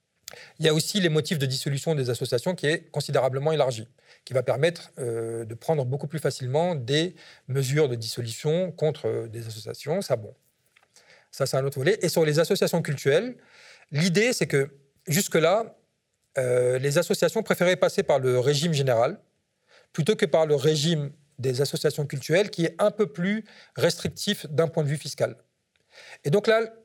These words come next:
l'idée, c'est d'obliger toutes les associations qui passaient par le régime général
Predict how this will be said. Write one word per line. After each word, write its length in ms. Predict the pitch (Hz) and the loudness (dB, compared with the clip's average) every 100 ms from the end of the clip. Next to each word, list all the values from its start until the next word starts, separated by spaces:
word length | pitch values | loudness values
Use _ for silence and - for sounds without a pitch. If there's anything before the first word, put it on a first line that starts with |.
| 156 | -2
l'idée, 540 | 151 147 180 262 - | 0 4 2 2 -6
c'est 240 | - - 135 | -8 -2 0
d'obliger 640 | 214 196 220 175 170 151 - - - _ - | 2 2 2 4 2 0 -10 -20 -20 _ -8
toutes 180 | 254 - | -4 2
les 140 | 196 | 2
associations 440 | 180 196 190 175 | 2 2 2 2
qui 120 | 175 151 | 0 2
passaient 280 | 165 208 | 2 4
par 120 | 180 131 | 2 4
le 80 | |
régime 340 | 120 156 156 208 | 4 4 2 2
général 500 | 170 170 151 180 | 4 4 4 2